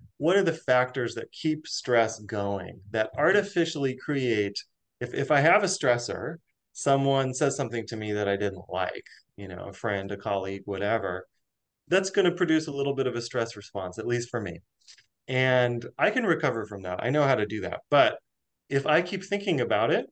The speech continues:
or, or I try to repress my emotions, like, "No, no, it didn't really bother me," you know, or if I keep thinking about that interaction over and over again, I am literally recreating that stressor.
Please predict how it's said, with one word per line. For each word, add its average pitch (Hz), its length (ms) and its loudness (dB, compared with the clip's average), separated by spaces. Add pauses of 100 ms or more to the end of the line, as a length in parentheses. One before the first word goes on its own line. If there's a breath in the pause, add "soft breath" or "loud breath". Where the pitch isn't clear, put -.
(160)
or, 139 380 4 (360)
or 139 180 0
I 143 100 2
try 170 180 2
to 160 100 2
repress 139 460 0
my 135 200 0
emotions, 117 640 -4
like, 101 300 2 (680)
"No, 170 340 8
no, 147 220 6
it 143 60 0
didn't 170 160 0
really 117 200 2
bother 98 300 -2
me," 95 280 -10 (260)
you 104 100 -6
know, 101 280 -2 (260 soft breath)
or 127 220 6
if 127 140 2
I 123 80 6
keep 165 320 2
thinking 156 320 0
about 127 220 2
that 123 180 0
interaction 123 720 -2
over 110 320 -4
and 107 100 -4
over 147 280 0
again, 98 440 -2 (580 loud breath)
I 135 180 4
am 151 220 6
literally 151 560 4
recreating 123 760 -2
that 98 160 -4
stressor. 90 420 -8